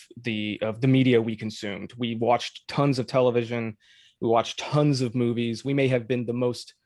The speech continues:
cinematically soaked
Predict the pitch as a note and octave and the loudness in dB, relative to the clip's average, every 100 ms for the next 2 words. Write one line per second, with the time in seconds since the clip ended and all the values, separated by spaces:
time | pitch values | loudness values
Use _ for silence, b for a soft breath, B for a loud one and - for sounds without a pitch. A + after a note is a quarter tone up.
0 | _ _ _ _ _ _ _ _ - - | _ _ _ _ _ _ _ _ -14 -12
1 | - - C#3+ C3 B2 B2 A#2+ A#2+ A2+ - | -8 -2 0 2 2 2 2 0 -6 0
2 | C3 A#2 A2+ - - | 4 4 2 -10 -18